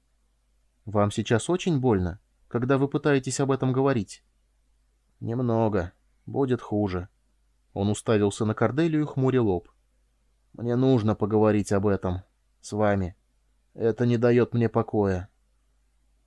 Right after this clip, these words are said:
Она сделала глубокий, успокаивающий вздох, стараясь слушать Батари всем разумом, телом, душой. И осторожно.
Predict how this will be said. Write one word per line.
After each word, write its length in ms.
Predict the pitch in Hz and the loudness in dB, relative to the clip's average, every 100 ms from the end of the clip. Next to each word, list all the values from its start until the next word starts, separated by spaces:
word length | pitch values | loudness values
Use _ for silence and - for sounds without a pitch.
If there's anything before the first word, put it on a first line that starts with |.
| _ _ - | _ _ -4
Она 240 | 101 104 | 0 0
сделала 400 | 101 104 101 101 | 2 2 4 2
глубокий, 500 | 98 104 117 143 110 | 2 0 0 0 -2
успокаивающий 800 | 104 - 107 113 113 113 110 123 | -4 -4 -2 0 0 0 -2 -6
вздох, 400 | 113 151 165 - | -4 -4 -4 -8
стараясь 420 | - - 156 180 170 | -12 -2 0 0 -2
слушать 400 | 175 165 160 139 | -2 -2 -2 -2
Батари 340 | 147 147 139 | -2 -2 -2
всем 260 | 135 143 123 | -2 -2 0
разумом, 520 | 101 92 90 82 107 _ _ | 0 0 -4 -6 -12 _ _
телом, 480 | - 104 98 87 98 _ - | -6 -2 -2 -4 -8 _ -4
душой. 440 | 117 - 98 90 _ _ _ _ _ _ - | -4 0 0 -2 _ _ _ _ _ _ -8
И 80 | 113 | -6
осторожно. 720 | 139 - 160 113 101 82 | -6 -4 -2 -2 -4 -8